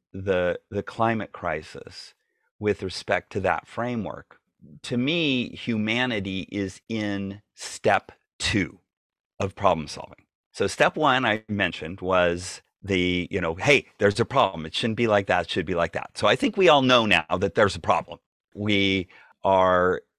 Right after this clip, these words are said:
you know, having a, a more and more unstable climate. And we know that we want to have a stable climate because that's how we evolved in a stable climate. And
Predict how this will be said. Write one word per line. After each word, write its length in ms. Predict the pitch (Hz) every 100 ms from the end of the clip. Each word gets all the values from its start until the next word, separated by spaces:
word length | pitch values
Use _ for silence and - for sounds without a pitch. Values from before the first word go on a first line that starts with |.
| _
you 120 | 101 87
know, 140 | 82
having 440 | - 120 110 110 98
a, 180 | 95 -
a 140 | 90 90
more 280 | 98 107
and 100 | 135
more 180 | 117 120
unstable 500 | 101 110 - 113 147
climate. 460 | - 110 95 120 - _ _ - - _
And 760 | 104 104 104 101 101 101 101 - - _ -
we 520 | 98 98 95 95 -
know 380 | 95 107 117 117
that 180 | 110 -
we 180 | 104 107
want 400 | 98 107 117 -
to 600 | - 107 101 104 104 101 - _
have 280 | - 117 110
a 60 | 101
stable 400 | - 135 143 113
climate 400 | - 101 151 -
because 300 | 95 95 -
that's 480 | 98 107 - - - -
how 280 | - 92
we 200 | 98 123
evolved 500 | 131 113 110 127 127
in 140 | 110 120
a 60 |
stable 400 | 113 - 104 113
climate. 480 | - 104 95 110 -
And 300 | 98 98 92